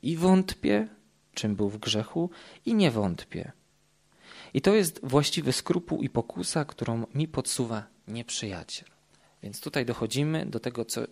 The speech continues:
is-, istoty skrupułu. I wątpię, i nie wątpię. Pierwszą rzecz, którą Ignacy mówi, że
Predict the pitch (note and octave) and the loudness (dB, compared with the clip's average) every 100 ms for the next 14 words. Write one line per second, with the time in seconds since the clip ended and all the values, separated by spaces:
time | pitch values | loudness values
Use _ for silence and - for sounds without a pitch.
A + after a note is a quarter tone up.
0 | - - - - B2+ - E3 - - - | -6 -2 -2 -2 -4 0 -2 -2 -4 -4
1 | A#2+ - G2+ F#2+ - - - - - D#3+ | -6 -6 -8 -8 -14 -20 -20 -8 0 2
2 | D#3+ E3+ E3 - F3+ F3+ F#3 F#3 - _ | 4 2 0 -4 0 0 0 -6 -16 _
3 | _ - F3+ E3 C3 G#2+ G2 F2+ - - | _ -4 2 2 2 0 -4 -6 -12 -14
4 | - - - F3+ F3 D#3 C3 F3 - - | -14 -10 2 2 2 -2 0 0 0 0
5 | C#3 C3 C#3 D#3 C3 C3+ E3 D3 B2 B2 | 0 2 0 0 0 0 0 0 2 0